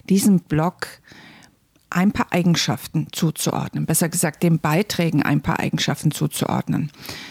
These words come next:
Also wenn du zum Beispiel planst, nur zehn oder zwanzig Beiträge zu schreiben,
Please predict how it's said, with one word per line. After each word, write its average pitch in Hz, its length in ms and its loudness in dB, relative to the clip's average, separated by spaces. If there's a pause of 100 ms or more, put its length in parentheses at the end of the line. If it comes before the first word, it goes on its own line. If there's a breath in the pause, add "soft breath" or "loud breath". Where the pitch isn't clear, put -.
(140 loud breath)
Also 160 320 2
wenn 175 160 2
du 190 100 2
zum - 160 2
Beispiel 170 280 2
planst, 170 500 0
nur 170 160 2
zehn 175 420 2
oder 160 220 0
zwanzig 160 520 0
Beiträge 196 520 0
zu - 180 0
schreiben, 185 480 2